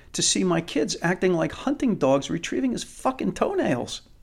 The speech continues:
Have any of you spent any time around an old person? I mean a really old person. It's depressing as hell. Have you ever had an old pet?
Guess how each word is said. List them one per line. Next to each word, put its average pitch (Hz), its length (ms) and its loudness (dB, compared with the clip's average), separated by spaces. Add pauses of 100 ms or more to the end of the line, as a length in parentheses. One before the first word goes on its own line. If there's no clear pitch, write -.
(2500)
Have 202 220 2
any 349 280 4
of 208 140 2
you 180 160 -2
spent 170 420 2
any 160 160 0
time 135 460 -2
around 135 260 -2
an 135 100 -2
old 135 220 -4
person? 139 320 -4
I 175 80 -2
mean 254 140 4
a 175 60 2
really 135 440 0
old 131 240 -4
person. 139 320 -2
It's 170 160 -4
depressing - 880 -2
as 131 140 -6
hell. 143 440 2 (1300)
Have 175 140 2
you 226 60 4
ever 262 140 -2
had 196 220 -4
an 151 140 -2 (120)
old 143 380 0 (140)
pet? 143 440 -4